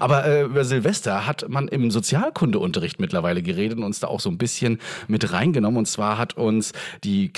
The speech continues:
die oder der Chris, sie hat's nicht geschrieben oder er, äh, welches Geschlecht, aber Chris einfach hat geschrieben, ist fünfzehn Jahre alt, ist in der Bereitschaft des D R Ks aktiv, war jetzt nicht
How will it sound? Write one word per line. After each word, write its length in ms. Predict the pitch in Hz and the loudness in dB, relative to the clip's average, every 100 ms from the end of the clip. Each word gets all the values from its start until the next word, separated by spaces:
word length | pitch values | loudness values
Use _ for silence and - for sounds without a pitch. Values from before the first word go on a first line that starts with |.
| - | -8
die 240 | 123 190 | -2 0
oder 160 | 151 139 | 2 2
der 160 | 131 | 2
Chris, 280 | 123 160 165 | 0 0 0
sie 80 | 127 | 0
hat's 100 | 127 | -2
nicht 160 | 143 - | -2 -2
geschrieben 300 | 131 143 147 113 | -4 -2 -2 0
oder 140 | 107 | 0
er, 560 | - 127 127 117 120 - | 2 2 2 2 0 0
äh, 160 | 113 | 0
welches 260 | 113 117 123 | 0 0 0
Geschlecht, 380 | - 135 165 - | 0 2 2 2
aber 300 | 110 117 117 120 | 2 2 2 -2
Chris 340 | - 165 - | 0 0 0
einfach 300 | - 82 101 | -4 -4 -4
hat 100 | - | -4
geschrieben, 480 | 113 - 123 123 156 - - - | -4 -4 -2 0 -2 -4 -10 -4
ist 120 | 113 | 0
fünfzehn 380 | 165 170 151 117 | 0 0 0 0
Jahre 300 | 107 160 147 | 2 0 0
alt, 180 | 143 | 0
ist 80 | 135 | 0
in 80 | 139 | 0
der 80 | 120 | 0
Bereitschaft 420 | 104 104 131 143 | 0 0 0 -2
des 120 | 113 | -2
D 120 | 113 | 0
R 80 | 107 | -2
Ks 340 | 98 117 139 - | 0 -2 -4 -4
aktiv, 440 | 135 - 151 139 | -8 -4 -4 -2
war 100 | 143 | -2
jetzt 180 | 135 - | -2 0
nicht 160 | 143 | -2